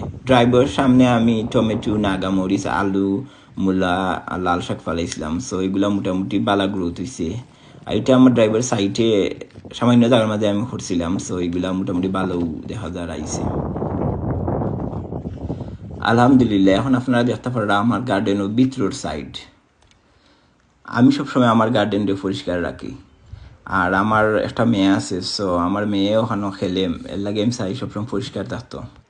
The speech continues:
এখন দেখতে পারা আমার, আহ, টমেটোর গাছ, এখানেও আমি টমেটো রইছি, গত বছর রইছিলাম, বালা টমেটো হইছে। So এক জোড়া জায়গার মাঝেও আমি করছি একই টমেটো। আলহামদুলিল্লাহ, বালা গ্রোথ আছে। এখন দেখা যাক বাকিটা আল্লাহর হাওলা।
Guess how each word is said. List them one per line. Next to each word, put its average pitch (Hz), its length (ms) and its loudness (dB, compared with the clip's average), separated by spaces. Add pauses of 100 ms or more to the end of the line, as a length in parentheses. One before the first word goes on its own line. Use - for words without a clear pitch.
(260)
এখন 127 220 2
দেখতে 143 240 0
পারা 123 260 4
আমার, 107 500 2
আহ, 67 260 0 (100)
টমেটোর 117 440 0
গাছ, 104 260 0 (520)
এখানেও 110 300 -2
আমি 107 200 0
টমেটো 110 320 -2
রইছি, 107 560 -2 (100)
গত - 200 -6
বছর 120 280 0
রইছিলাম, 98 440 0
বালা 95 200 2
টমেটো 87 380 -4
হইছে। 87 300 -4
So 98 200 -4
এক 107 180 -2
জোড়া 113 180 -2
জায়গার 90 220 -2
মাঝেও 87 280 -2
আমি 85 260 -2
করছি - 280 -8
একই - 160 -10
টমেটো। 71 380 -10 (720)
আলহামদুলিল্লাহ, 104 600 2
বালা 101 360 4
গ্রোথ 90 340 -2
আছে। 95 260 -4
এখন 95 260 -4
দেখা 98 220 -4
যাক 80 160 -4 (240)
বাকিটা 92 360 -6
আল্লাহর 85 240 -2
হাওলা। 85 380 -8